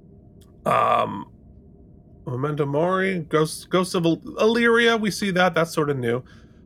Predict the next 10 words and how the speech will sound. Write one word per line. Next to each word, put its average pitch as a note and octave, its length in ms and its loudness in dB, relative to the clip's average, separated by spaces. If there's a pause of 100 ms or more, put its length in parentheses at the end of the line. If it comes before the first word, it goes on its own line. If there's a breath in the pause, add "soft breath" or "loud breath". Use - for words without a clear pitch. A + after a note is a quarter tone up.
But, G#3 140 4
like, F#3+ 260 4 (760)
and, E3 340 4
and D#3+ 160 4
Children G#3+ 280 2
of E3 40 2
the D3+ 60 -2
Con-, D3+ 200 -2
so, G#3+ 120 2
like, G#3 200 2